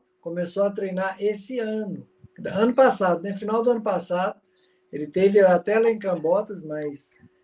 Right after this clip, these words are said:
pra conhecer, a terceira, a Indomit é a terceira prova treino dele.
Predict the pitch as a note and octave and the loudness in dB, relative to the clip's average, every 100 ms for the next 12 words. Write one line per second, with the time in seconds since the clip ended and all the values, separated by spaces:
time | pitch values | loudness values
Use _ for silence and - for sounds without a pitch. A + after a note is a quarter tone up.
0 | _ - D3 D#3+ E3 D#3 - F3+ G#3+ G#3+ | _ -4 -4 0 -2 -2 -4 0 2 2
1 | G#3 F#3+ F3+ - - F#3+ F3+ F3+ G#3 B3 | 0 -2 -2 2 2 2 -2 2 2 2
2 | A#3 A3+ G#3 F#3+ B3+ C4 G#3+ G3+ G3 F#3 | 0 -2 -2 2 4 4 2 -2 -2 -8
3 | F#3+ F3+ C#3+ D#3+ | -8 -8 -10 -14